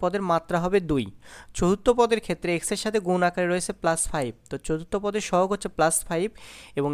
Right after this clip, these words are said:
এক্সের ওপর পাওয়ার রয়েছে ওয়ান, তো মাত্রা হবে ওয়ান। পঞ্চম পদের ক্ষেত্রে ওয়াইয়ের সাথে গুণ আকারে রয়েছে মাইনাস টু, তো পঞ্চম পদের সহগ হবে মাইনাস টু এবং ওয়াইয়ের ওপর পাওয়ার রয়েছে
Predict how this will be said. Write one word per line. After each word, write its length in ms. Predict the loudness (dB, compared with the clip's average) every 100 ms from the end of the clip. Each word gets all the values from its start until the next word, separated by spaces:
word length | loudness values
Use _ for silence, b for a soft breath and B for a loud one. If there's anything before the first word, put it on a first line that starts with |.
| -2
এক্সের 220 | -2 -4
ওপর 120 | -2 -2 2
পাওয়ার 200 | 2 2
রয়েছে 240 | 0 0 2
ওয়ান, 220 | 4 4 2 -6 -8
তো 60 | -2
মাত্রা 320 | -2 -2 -4 -4
হবে 180 | -2 2 2
ওয়ান। 180 | 2 0 -10 -20 _ b b b b 0
পঞ্চম 300 | 0 2 0 0
পদের 200 | 2 0
ক্ষেত্রে 220 | -2 -2 2
ওয়াইয়ের 240 | 4 4 0
সাথে 160 | -4 -4 -4 0
গুণ 140 | 2 2
আকারে 200 | 2 2
রয়েছে 260 | 2 0 0 0
মাইনাস 300 | 0 0 -2 -2
টু, 100 | -4 -6 -10 B B B B
তো 60 | -2 0 2
পঞ্চম 340 | 2 0 -4 -2
পদের 200 | -4 -4
সহগ 200 | -2 -2 -2
হবে 140 | 0 0
মাইনাস 340 | 0 0 -2 -4 -4
টু 100 | -6 -6 _ b b b
এবং 240 | -2 0 -2 -4 6
ওয়াইয়ের 260 | 8 8 6
ওপর 120 | 0 0
পাওয়ার 200 | 4 4 4 4
রয়েছে 280 | 4 2